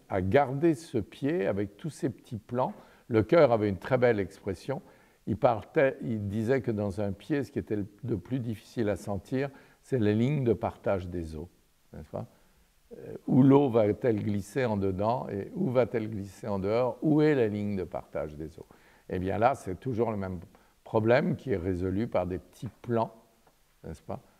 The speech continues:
placés les uns à côté des autres. Mais il y a au Louvre, diapo suivante, un objet beaucoup plus extraordinaire. Alors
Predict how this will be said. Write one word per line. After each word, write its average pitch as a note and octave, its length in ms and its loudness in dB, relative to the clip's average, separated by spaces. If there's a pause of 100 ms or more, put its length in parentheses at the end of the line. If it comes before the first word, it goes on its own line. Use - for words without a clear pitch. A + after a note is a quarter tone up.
(160)
placés A#2+ 360 -2
les F#2+ 220 -2
uns G2+ 100 -4
à F#2 60 -8
côté F2+ 280 -10
des D2 160 -10
autres. - 240 -14
Mais B2 140 2
il C3+ 40 4
y D#3+ 80 8
a F#3+ 80 6
au C#3 100 6
Louvre, C3+ 480 4
diapo A2+ 420 2
suivante, G#2 560 -6 (320)
un G#2+ 200 0
objet G#2+ 340 2
beaucoup A2+ 760 0
plus F2 340 -8
extraordinaire. - 880 -14
Alors G#2+ 280 -4